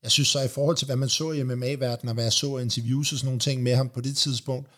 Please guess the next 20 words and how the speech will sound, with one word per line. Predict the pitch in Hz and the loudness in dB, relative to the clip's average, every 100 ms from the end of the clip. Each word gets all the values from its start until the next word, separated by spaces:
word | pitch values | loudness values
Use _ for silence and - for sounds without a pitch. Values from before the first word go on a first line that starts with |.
| _ _ _ - | _ _ _ -2
der, | 135 135 | 2 2
øh, | 135 123 117 113 110 | 4 2 2 0 0
der | 131 | 0
den | 135 | 2
her | 127 135 | 4 4
bro, | 123 - 127 123 127 143 139 _ _ _ 156 | 2 -4 0 4 4 2 -4 _ _ _ -6
øh, | 135 127 127 123 | -2 0 0 0
han | 127 127 | 0 0
er | |
blevet | 127 127 139 | -2 -2 0
til | - 147 | 0 0
nu, | 139 139 139 - _ _ _ | 2 0 -2 -8 _ _ _
er | 139 123 | -6 -4
jo, | 120 - - | -4 -8 -10
er | 123 | -10
jo | |
bare | 110 127 135 | -6 -2 0
en, | 120 113 | 0 -2
en, | 123 110 117 | -6 -6 -6
en | 117 110 107 | -6 -6 -6